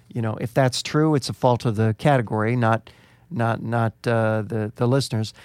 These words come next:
Fifty percent say podcasts are too long, which is what all people always say about things they don't understand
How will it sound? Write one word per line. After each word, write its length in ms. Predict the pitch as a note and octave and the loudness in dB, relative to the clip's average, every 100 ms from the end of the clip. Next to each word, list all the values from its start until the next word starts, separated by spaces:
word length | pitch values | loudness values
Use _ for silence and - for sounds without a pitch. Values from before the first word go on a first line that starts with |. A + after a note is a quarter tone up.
| - | -14
Fifty 340 | - F3+ - D3+ | -2 -2 0 -2
percent 440 | - C#3 - F3+ | -2 -4 -2 -2
say 120 | - C3 | -2 -4
podcasts 500 | - D#3+ - D3 D3 | 2 0 0 -4 -6
are 40 | |
too 200 | A#2+ D#3 | -6 -4
long, 360 | C3 B2+ A2 G#2+ | 0 0 0 -2
which 200 | A#2+ C3+ | -4 -4
is 100 | A2 | -2
what 160 | B2 - | -2 2
all 300 | D#3 F3 - - - | 2 2 -2 -8 -8
people 320 | D#3 C#3+ - | -6 -4 -2
always 380 | D#3+ G3 G#3 E3+ | 0 2 0 0
say 220 | - C#3+ | 0 2
about 260 | B2 B2 - | 2 0 0
things 240 | C#3+ A#2 | -4 0
they 100 | B2 | 0
don't 240 | A#2 B2 | 2 2
understand 600 | A#2+ A2+ A2 - A#2+ A2 | 2 0 -2 0 0 0